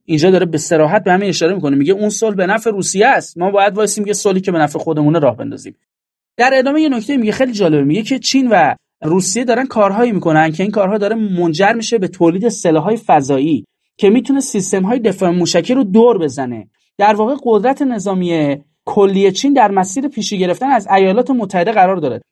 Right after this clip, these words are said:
این چیزی که این داره میگه من نمی‌دونم که چقدر داستانش توهمه، چقدر واقعیه. ولی ظاهراً چین اومده روی چیزی کار کرده که این بره برنامه ریزی بکنه، بتونه اجرامی که در آسمون هست رو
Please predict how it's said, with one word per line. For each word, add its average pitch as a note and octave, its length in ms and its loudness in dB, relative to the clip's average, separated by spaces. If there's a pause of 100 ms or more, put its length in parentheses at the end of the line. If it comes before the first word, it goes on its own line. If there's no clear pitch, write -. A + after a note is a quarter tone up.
(100)
این D#4 160 0
چیزی A#3+ 320 -4
که A#3+ 140 -2
این A3 100 2
داره G#3+ 180 4
میگه G#3+ 200 2
من D4 160 4
نمی‌دونم G#3+ 460 4
که D#3 140 -8
چقدر B3 400 0
داستانش A3+ 640 -2 (280)
توهمه، F#3 680 0
چقدر A3 380 -2
واقعیه. E3 600 0 (220)
ولی D4+ 240 2
ظاهراً G#3+ 600 2
چین C4+ 300 -2
اومده G#3 340 0
روی A#3 220 -4
چیزی G#3 340 -4
کار E3 220 0
کرده D#3+ 540 0 (460)
که A3+ 140 2
این C4+ 280 4
بره C4 240 4
برنامه F#3 480 4
ریزی F3+ 320 -2
بکنه، E3 480 2
بتونه B3+ 400 2 (100)
اجرامی F#3+ 540 2
که F#3 120 -4
در E3 220 2
آسمون E3+ 540 -2
هست A#3 360 -2
رو E3 320 0